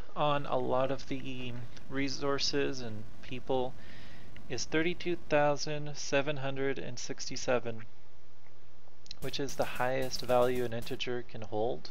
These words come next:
I think, or a, a short integer in programming. So that's gonna be the, the max, uh, food, people, energy, or fuel on a planet.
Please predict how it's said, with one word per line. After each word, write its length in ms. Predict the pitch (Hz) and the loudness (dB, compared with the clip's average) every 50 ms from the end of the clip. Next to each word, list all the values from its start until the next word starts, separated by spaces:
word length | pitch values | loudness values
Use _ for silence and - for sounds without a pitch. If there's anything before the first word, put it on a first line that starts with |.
| - - - | -2 -2 -2
I 100 | - - | -2 -2
think, 320 | - - 165 165 165 - - | -2 -2 -2 -2 -2 -2 -2
or 200 | - 131 123 120 | -2 -2 -2 0
a, 140 | 120 120 120 139 - - - - - - | 0 -2 -2 -2 -2 -2 -2 -2 -2 0
a 60 | 143 | 0
short 360 | - - - 151 123 123 131 | 0 0 0 2 2 2 0
integer 560 | 156 151 - 165 165 165 165 165 165 165 170 175 - | 0 0 0 -2 0 0 0 0 0 -2 -2 -2 -2
in 120 | - 135 143 | -2 -2 -2
programming. 640 | - - 156 147 147 160 156 156 165 165 165 165 - - - - - - - - - - - - - - - - - - - - - - - - - - - | -2 0 0 0 0 0 0 0 -2 -2 -2 -2 -2 -2 -2 -2 -2 -2 -2 -2 -2 0 0 0 0 0 0 -2 -2 -2 0 0 0 0 0 -2 -2 -2 -2
So 380 | - - - 175 170 175 170 - - - | 0 2 4 6 6 6 4 2 0 2
that's 600 | 165 160 165 175 175 - - - - - - - - - - - - - | 4 6 6 6 4 2 0 0 0 0 0 0 -2 -2 -2 0 0 0
gonna 220 | - 165 156 156 147 | 0 0 0 0 0
be 160 | 151 147 147 | -2 -2 -2
the, 420 | 143 135 131 131 127 123 123 123 117 117 - - - - - - - | -2 -2 -2 -2 -2 -2 -2 -2 -2 -2 -2 -2 -2 -2 -2 -2 -2
the 80 | - 127 | -2 -2
max, 800 | 113 117 117 117 117 117 120 117 117 - - - - - - - - - - - - - - - - - - - - - - - - - - - - - - | -2 -2 0 0 0 2 2 0 0 -2 -2 -2 -2 -2 -2 -2 -2 -2 -2 -2 -2 -2 -2 -2 -2 -2 -2 -2 -2 -2 -2 -2 -2 -2 -2 -2 -2 -2 -2
uh, 440 | - 120 117 117 113 113 113 113 | -2 -2 0 0 0 0 0 0
food, 520 | 110 - - - 135 135 131 135 135 131 - | 0 0 0 0 0 0 0 0 0 -2 -2
people, 480 | - - 127 127 - 135 127 123 - 123 | -2 -2 -2 -2 0 0 0 0 0 0
energy, 460 | 120 120 120 117 - - 123 120 120 | -2 -2 -2 -2 -2 -2 -2 -2 -2
or 220 | - - 127 135 | -2 -2 -2 -2
fuel 460 | 127 - - 123 117 113 113 113 110 - - | -2 -2 -2 -2 -2 0 0 0 0 -2 -2
on 120 | 127 120 123 | -2 -2 -2
a 120 | - - | -2 -2
planet. 420 | - 143 127 123 120 113 110 117 | -2 0 0 -2 -2 -2 -2 -2